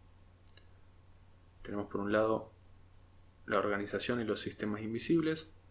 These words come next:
que son aquellos que poseen un efecto muy importante para la experiencia del servicio al cliente.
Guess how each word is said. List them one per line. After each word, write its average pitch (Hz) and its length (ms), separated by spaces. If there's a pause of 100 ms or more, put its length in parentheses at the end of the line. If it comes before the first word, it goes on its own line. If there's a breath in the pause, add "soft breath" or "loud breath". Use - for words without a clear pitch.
(120)
que - 80
son - 160
aquellos 98 380
que 95 100
poseen 101 340
un 101 140
efecto 101 400
muy 123 260
importante 110 640
para 92 200
la 95 60
experiencia 101 520
del 95 100
servicio 104 440
al 98 80
cliente. 113 600